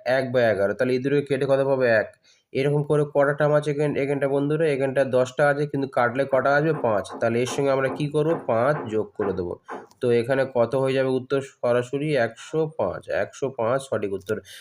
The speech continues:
তো তোমরা দেখতে পাচ্ছ যে পিএসসি মিসলেনিয়াস এক্সাম দু হাজার সালে এই প্রশ্নটি এসছে। তো এখানে অপশন এ সঠিক উত্তর হয়ে যাচ্ছে। আশা করছি তোমরা বুঝতে পারছো। যেমন দশ by এগারো এটা কাটলাম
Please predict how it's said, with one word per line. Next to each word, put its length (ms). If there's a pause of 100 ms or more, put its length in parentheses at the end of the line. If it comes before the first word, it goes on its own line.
(140)
তো 80
তোমরা 160
দেখতে 260
পাচ্ছ 180
যে 100
পিএসসি 500
মিসলেনিয়াস 720
এক্সাম 400
দু 140
হাজার 240
সালে 280
এই 60
প্রশ্নটি 400
এসছে। 380 (340)
তো 60
এখানে 280
অপশন 400
এ 280
সঠিক 380
উত্তর 300
হয়ে 240
যাচ্ছে। 440 (380)
আশা 220
করছি 260
তোমরা 180
বুঝতে 260
পারছো। 320 (320)
যেমন 280 (260)
দশ 340
by 280
এগারো 480
এটা 120
কাটলাম 480